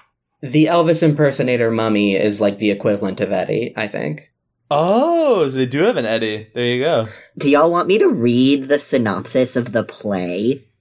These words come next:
Speaker 3: that it's based on? I found
Speaker 1: Sure.
Speaker 3: it. Okay, cool.
Speaker 1: Sure.
Speaker 2: Let's do it.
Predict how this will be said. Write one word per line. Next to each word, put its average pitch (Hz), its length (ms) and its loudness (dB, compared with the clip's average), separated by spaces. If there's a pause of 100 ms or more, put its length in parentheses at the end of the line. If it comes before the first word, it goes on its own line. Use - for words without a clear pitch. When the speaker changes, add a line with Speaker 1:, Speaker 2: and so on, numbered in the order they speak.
(120)
Speaker 3:
that 143 160 2
it's 156 160 0
based 156 300 0
on? 175 160 -2
I 120 100 -2
found 120 220 -2
Speaker 1:
Sure. 123 80 -2
Speaker 3:
it. 95 200 -8 (520)
Okay, 120 320 -4
cool. - 320 -2 (140)
Speaker 1:
Sure. - 180 -6
Speaker 2:
Let's - 120 -12
do 123 200 -2
it. 113 160 -8